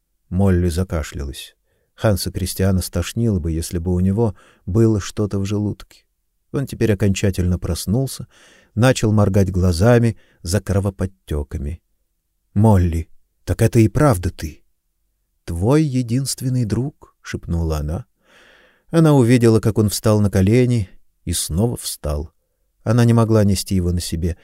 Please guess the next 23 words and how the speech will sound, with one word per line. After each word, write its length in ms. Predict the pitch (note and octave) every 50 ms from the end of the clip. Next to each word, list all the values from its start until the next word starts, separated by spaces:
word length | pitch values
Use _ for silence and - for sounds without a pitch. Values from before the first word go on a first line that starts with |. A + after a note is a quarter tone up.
| _ _ _ _ -
но 140 | - G#2 A2
и 60 | G#2
заставить 500 | G2 G#2+ G2 - - A2+ G#2+ G#2+ G#2 F#2+
держаться 540 | F#2+ G2+ F#2+ F#2 F2 F#2+ G#2+ G#2 - - F#2
на 100 | F#2 F#2+
ногах 380 | F2+ F2 E2+ F#2+ G#2 G2 -
тоже 300 | - - D3+ C3+ A#2+ G2+
не 100 | F2 E2
могла. 420 | D2 D2 C#2+ C2 - - - _ _ _ _ _ _ _ _ _ _ _ _ _ _
Они 240 | - F#2+ G#2 C3 D#3
скользили 800 | D3 - - - A#2+ A#2 A2 G2 E2+ E2 G2 D3 F3 F3+ E3+ E3
по 160 | D#3 - A#2
гладким 460 | A2+ G#2+ G2+ A2 A2+ - - - F#2+ F#2
камням, 640 | - F2 E2 D#2+ D#2 F2 G#2 A#2+ B2 B2 A#2+ G#2 _ _ _ _ _ _ _ _
каждый 420 | - G2+ A2 B2 A#2 A2 G2+ G#2
шаг 260 | F#2 - - A#2+ B2 G#2
был 260 | E2 D#2+ G2+ G2 F2+
пыткой. 680 | - - D#2 D2+ D2+ - - - - G2+ - _ _ _ _ _ _ _ _ _ _ _ _ _ _ _ _ _ _ _ -
"Я 160 | E2+ F#2+ G#2
думал, 300 | F#2+ A2+ A2+ A#2+ A2+ G2
что 180 | - - -
я 220 | G2+ G2+ A2 A2+ A2+
уже 400 | G#2+ G2 F#2+ G#2+ G#2+ G#2+ F#2+